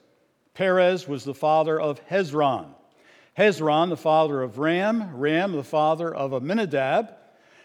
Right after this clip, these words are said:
Aminadab, the father of Nahshon. Nahshon, the father of Salmon. Salmon, the father of Boaz. Boaz, the father of Obed. Obed, the father of Jesse. And Jesse,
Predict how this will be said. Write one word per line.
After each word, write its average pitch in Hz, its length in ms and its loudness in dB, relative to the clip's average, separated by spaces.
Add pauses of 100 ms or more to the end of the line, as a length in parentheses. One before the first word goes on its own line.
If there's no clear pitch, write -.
(120)
Aminadab, 165 840 2
the 156 80 -2
father 175 520 2
of 156 340 0
Nahshon. 156 840 -2 (460)
Nahshon, 180 580 0
the 175 100 -4
father 170 500 2
of 139 440 -4
Salmon. 160 560 -2 (400)
Salmon, 208 540 2
the 170 80 -4
father 180 400 0
of 151 120 -6
Boaz. 127 640 -2 (300)
Boaz, 170 720 4
the 135 100 -8
father 151 500 -2
of 113 220 -8
Obed. 185 640 0 (600)
Obed, 180 520 4
the 139 120 -4
father 147 500 0
of 123 240 -8
Jesse. 175 640 -4 (600)
And 123 260 -8
Jesse, 175 640 -2